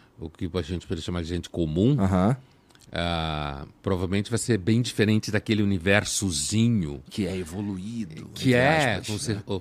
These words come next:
Speaker 1: falou, progressista e
Speaker 2: Aham.
Speaker 1: tal. O que eu acho sobre esse assunto é que, assim, ah, se você é dessa,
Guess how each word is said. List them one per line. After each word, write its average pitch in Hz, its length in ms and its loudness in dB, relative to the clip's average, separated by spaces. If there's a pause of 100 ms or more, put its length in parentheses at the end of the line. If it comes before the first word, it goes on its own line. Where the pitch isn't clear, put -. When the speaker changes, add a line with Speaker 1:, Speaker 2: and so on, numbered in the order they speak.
Speaker 1:
falou, 104 300 0
progressista 95 800 -4
e 98 40 -2
Speaker 2:
Aham. 92 100 -4
Speaker 1:
tal. 73 220 -6 (540)
O 127 100 4
que 131 180 2
eu 147 140 8
acho 101 640 4 (140)
sobre 95 280 -4
esse - 160 -8
assunto 110 540 -4
é 101 40 -6
que, 120 120 -8
assim, 92 360 -6 (800)
ah, 87 380 -2
se - 160 -4
você 120 360 4
é 175 220 8
dessa, 101 520 0